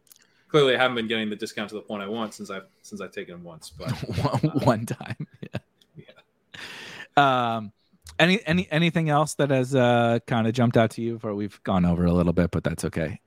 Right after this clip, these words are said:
Speaker 2: Um, or if anybody has a, uh, last minute question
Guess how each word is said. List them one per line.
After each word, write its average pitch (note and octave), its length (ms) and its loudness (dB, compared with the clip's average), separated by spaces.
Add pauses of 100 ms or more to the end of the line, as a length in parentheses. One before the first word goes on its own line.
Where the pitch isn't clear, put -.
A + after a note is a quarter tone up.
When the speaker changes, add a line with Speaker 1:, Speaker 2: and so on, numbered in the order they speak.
Speaker 2:
Um, F#2+ 300 2
or C3+ 160 6
if C3+ 100 -2
anybody C#3 280 -2
has A#2 160 -2
a, A2+ 80 -6 (120)
uh, G#2+ 280 4 (260)
last A#2 320 4
minute A2 220 -8
question G2 560 -8